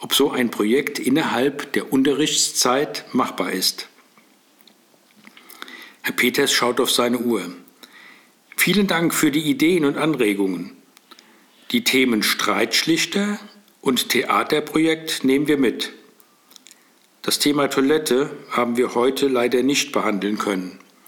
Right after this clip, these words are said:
Wir treffen uns aus diesem Grund in vier Wochen wieder. Dann gibt es neue Infos von uns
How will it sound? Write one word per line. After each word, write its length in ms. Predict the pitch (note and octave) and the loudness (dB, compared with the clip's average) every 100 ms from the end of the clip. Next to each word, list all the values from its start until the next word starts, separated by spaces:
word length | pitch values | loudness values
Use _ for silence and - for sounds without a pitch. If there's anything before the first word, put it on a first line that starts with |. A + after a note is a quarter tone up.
| _ _ | _ _
Wir 120 | A#2 | -4
treffen 320 | A2+ E3 F3 F3+ | 0 -2 0 0
uns 240 | E3 E3 | 0 0
aus 200 | B2+ - | 0 -2
diesem 360 | D#3 E3+ E3+ - | 0 0 0 -2
Grund 600 | G2+ B2 D3+ E3 - - - | 0 0 2 -2 -6 -12 -6
in 120 | A2+ | -4
vier 240 | - C3 | 0 0
Wochen 320 | C3 C3 D3+ | 0 -2 -2
wieder. 220 | B2+ A#2 F2 - - _ - - - - - - - - | 0 -2 -4 -6 -18 _ -20 -20 -20 -20 -20 -20 -12 -2
Dann 200 | C3+ E3 | 0 2
gibt 240 | E3 - | 0 0
es 140 | C3 | 0
neue 240 | D#3+ E3 D#3+ | 2 2 2
Infos 460 | D#3+ C#3+ - G#2+ | 0 0 0 0
von 200 | - B2 | 0 -2
uns 520 | C3 D3 G3 - - | 2 0 2 0 -4